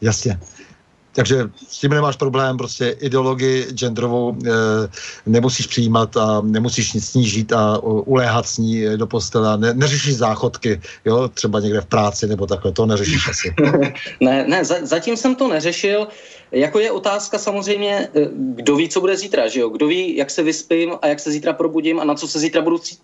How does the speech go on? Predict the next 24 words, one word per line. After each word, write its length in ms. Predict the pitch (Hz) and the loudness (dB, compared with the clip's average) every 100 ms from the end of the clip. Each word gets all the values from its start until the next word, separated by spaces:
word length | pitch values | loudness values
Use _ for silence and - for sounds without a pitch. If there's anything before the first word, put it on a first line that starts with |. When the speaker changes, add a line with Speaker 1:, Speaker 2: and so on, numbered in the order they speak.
| - | -8
Speaker 2:
cítit. 400 | - - - - _ - _ _ | -4 -2 -2 -4 _ -20 _ _
A 80 | - | -4
třeba 320 | - 151 151 | 0 2 0
se 160 | 156 165 | 0 -2
budu 180 | 151 156 | 0 -2
cítit 300 | 156 151 165 | -4 -4 -2
na 160 | 160 | 0
něco 240 | 160 160 156 | -2 -2 -2
jiného 300 | 151 156 160 | 0 0 0
a 40 | 151 | 0
pak 240 | 131 127 | -2 -2
ty 80 | - | 0
záchodky 560 | 135 120 - - - 120 | 0 0 -2 -8 -2 0
jako 240 | 113 120 | 0 -4
fakt 320 | - 113 110 104 | -6 -4 -4 -2
budu 220 | 120 120 | -2 0
řešit, 380 | 135 - 101 95 | -2 -2 0 2
ale, 240 | 104 143 - 147 | 2 2 0 -2
Speaker 1:
<laughs> 180 | 131 - | -2 0
Speaker 2:
ale, 200 | 139 180 131 - 110 - - | 0 -2 -6 -12 -16 -12 -2
ale 160 | 127 147 | 0 2
zatím, 320 | 147 147 160 | 0 -2 -4
zatím 400 | 147 147 175 160 | -2 -2 -2 0
teda 240 | 165 160 | 0 -2